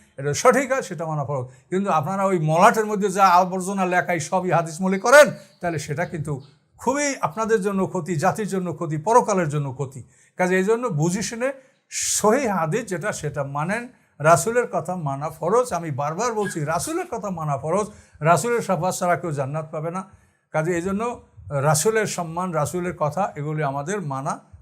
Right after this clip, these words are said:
অত্যন্ত জরুরি এবং এ ব্যাপারে কোরআনে, কোরআনে বহু তাকিদ দেওয়া আছে। বহুভাবে রাসূলের সম্মানের কথা কোরআনে উল্লেখ করা আছে। কাজেই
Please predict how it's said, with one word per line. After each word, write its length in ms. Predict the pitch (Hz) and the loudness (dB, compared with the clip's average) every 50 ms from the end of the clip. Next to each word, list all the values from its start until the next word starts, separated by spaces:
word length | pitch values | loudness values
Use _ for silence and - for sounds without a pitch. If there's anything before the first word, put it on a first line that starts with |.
| _ - | _ -8
অত্যন্ত 400 | 143 - - - 214 226 190 220 | -8 -8 -6 -6 -6 -6 -4 -4
জরুরি 360 | 190 143 143 151 160 190 214 | -4 -2 0 0 2 2 0
এবং 240 | 196 175 170 151 156 | 0 0 0 -2 -2
এ 80 | 156 151 | -2 -2
ব্যাপারে 280 | 165 165 165 185 202 | -2 -2 -2 -2 -4
কোরআনে, 440 | 196 - 175 151 156 160 160 170 190 | -4 -6 -6 -4 -2 0 0 -2 -4
কোরআনে 360 | 190 - 156 151 160 170 165 | -4 -6 -2 -2 -2 -2 -2
বহু 220 | 151 160 254 285 277 | -4 -4 -4 -4 -4
তাকিদ 360 | - - 170 - - 320 - - - _ _ _ _ - | -2 -4 -4 -2 -2 -4 -6 -6 -16 _ _ _ _ -4
দেওয়া 260 | 139 135 123 117 117 | -2 0 0 0 -2
আছে। 160 | 110 - - 143 | -4 -8 -8 -8
বহুভাবে 600 | 143 202 214 254 302 277 196 208 208 208 214 202 | -2 0 2 2 2 2 2 0 0 0 -2 0
রাসূলের 340 | 185 170 - - 185 170 | 0 0 -2 -2 -4 -6
সম্মানের 500 | 147 - 170 151 156 165 180 180 185 165 | -4 -6 -4 -4 -2 -2 -2 -2 -2 -4
কথা 220 | 151 156 147 196 226 | -4 -4 -4 -4 -6
কোরআনে 300 | 220 - 156 151 147 139 | -6 -6 -4 -4 -4 -4
উল্লেখ 200 | 135 131 131 123 | -6 -8 -10 -10
করা 200 | 139 143 131 127 | -10 -10 -8 -8
আছে। 220 | 123 120 - 127 - _ _ _ - - - - - - _ | -10 -12 -14 -18 -18 _ _ _ -20 -20 -20 -20 -20 -12 _
কাজেই 420 | - 170 165 170 170 160 156 151 | 2 2 4 4 2 2 0 -4